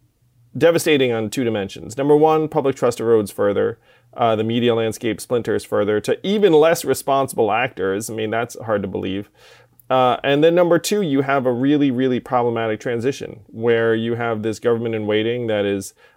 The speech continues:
unfunded. It can't talk to anyone who's in government.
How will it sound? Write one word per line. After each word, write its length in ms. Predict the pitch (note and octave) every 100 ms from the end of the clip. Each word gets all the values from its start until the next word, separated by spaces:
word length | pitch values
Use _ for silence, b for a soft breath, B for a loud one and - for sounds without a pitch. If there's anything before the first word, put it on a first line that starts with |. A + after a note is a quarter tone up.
| b -
unfunded. 840 | A#2 A2 - A2 A2 A2 G#2 G#2+ -
It 220 | A2 -
can't 340 | C3 A2+ G2+
talk 300 | - A2 G#2+
to 100 | G#2+
anyone 380 | A2 A2 A2 G#2+
who's 200 | G#2+ G2+
in 300 | - A2+ A2
government. 640 | G#2+ G#2 G#2+ G#2 G2+ -